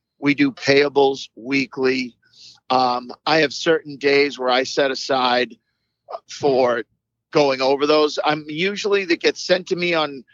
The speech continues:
a Tuesday, and on Wednesday or Thursday, we'll have some dialogue about it, and then we make final decisions on Friday based on all the collections that came in. And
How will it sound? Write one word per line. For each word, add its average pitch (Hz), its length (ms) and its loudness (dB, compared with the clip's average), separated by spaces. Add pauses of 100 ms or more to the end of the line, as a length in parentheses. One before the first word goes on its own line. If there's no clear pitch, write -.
(260)
a 135 80 2
Tuesday, 196 760 2 (420)
and 147 240 2
on 135 300 -4 (260)
Wednesday 165 460 0
or 143 140 0
Thursday, 165 500 2
we'll 143 160 0
have 135 160 -2
some 131 180 -8
dialogue 175 580 2
about 170 280 0
it, 170 220 2
and 143 180 -2
then 143 80 0
we 143 140 -2
make 143 240 0
final 147 320 0
decisions 127 560 -6
on 123 160 0
Friday 160 420 2
based 131 320 0
on 135 140 -2
all 127 140 2
the 123 100 -4
collections 127 560 -8
that 120 120 -6
came 123 240 -10
in. - 1120 -8
And 127 560 2